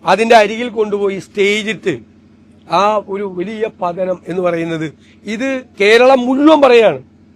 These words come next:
ഇവരുടെ സുരക്ഷാ കാര്യങ്ങളിലുള്ള വീഴ്ചയാണ്. നടപടിയെടുക്കണ്ടേ? നാളെ ഇത്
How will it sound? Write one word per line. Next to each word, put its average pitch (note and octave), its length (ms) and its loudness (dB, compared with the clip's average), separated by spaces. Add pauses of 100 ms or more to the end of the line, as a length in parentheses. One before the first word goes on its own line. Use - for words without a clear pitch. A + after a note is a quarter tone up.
(360)
ഇവരുടെ G#3 360 2
സുരക്ഷാ F#3+ 420 2 (400)
കാര്യങ്ങളിലുള്ള F3+ 680 -2
വീഴ്ചയാണ്. E3+ 580 -8 (340)
നടപടിയെടുക്കണ്ടേ? F3+ 640 -4 (400)
നാളെ G3+ 220 2
ഇത് G#3+ 60 6